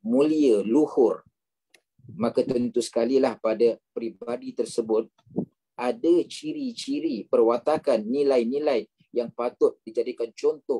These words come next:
untuk kita umat baginda sallallahu alaihi wasallam. Dan ini juga telah Allah Taala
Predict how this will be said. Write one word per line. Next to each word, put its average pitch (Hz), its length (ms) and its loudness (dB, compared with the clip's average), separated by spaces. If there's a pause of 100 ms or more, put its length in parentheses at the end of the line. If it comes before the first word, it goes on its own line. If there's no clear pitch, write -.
untuk 110 160 -12
kita 117 320 -6
umat 110 240 -10
baginda 104 400 -10
sallallahu 98 720 -8
alaihi 87 320 -8
wasallam. 87 460 -14 (1000)
Dan 113 160 0
ini 143 240 -2
juga 139 320 2
telah 123 240 0
Allah 113 160 0
Taala 113 400 0